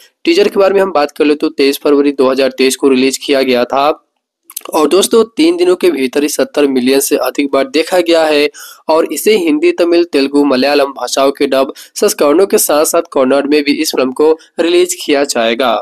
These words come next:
वहीं दोस्तों, फिल्म की डिजाइन के बारे में हम बात कर ले तो यह डिजाइन या फिर संयोग से हो सकता है कि तेलुगु राजनीतिक यौवंगत मार्टिन लूथर किंग निर्देशक और फिर जो है मेडोना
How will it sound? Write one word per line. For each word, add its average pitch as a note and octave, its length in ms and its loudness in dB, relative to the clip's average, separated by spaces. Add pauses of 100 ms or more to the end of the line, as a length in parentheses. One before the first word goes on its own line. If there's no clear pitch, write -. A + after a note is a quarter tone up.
(840)
वहीं D#3 280 2
दोस्तों, E3+ 380 0
फिल्म D3 280 0
की E3 180 2
डिजाइन C3+ 360 0
के - 140 -6
बारे C#3+ 160 2
में D3 80 0
हम D#3 140 -4
बात C3 240 -2
कर B2 140 -2
ले B2 180 2
तो C3+ 160 0
यह D#3 200 2
डिजाइन C#3+ 340 0
या C#3+ 140 2
फिर D3 200 0
संयोग A#2+ 380 -2
से - 100 -2
हो B2+ 180 0
सकता B2+ 380 -4
है B2+ 140 0
कि A#2+ 240 0 (300)
तेलुगु D3 300 2
राजनीतिक C#3 800 -2
यौवंगत B2 640 0 (400)
मार्टिन C3 540 0 (360)
लूथर E3 400 2 (100)
किंग D3 340 2
निर्देशक C3+ 560 0
और C#3 120 2
फिर C3 220 -2
जो C3 160 0
है B2+ 100 2
मेडोना B2 540 2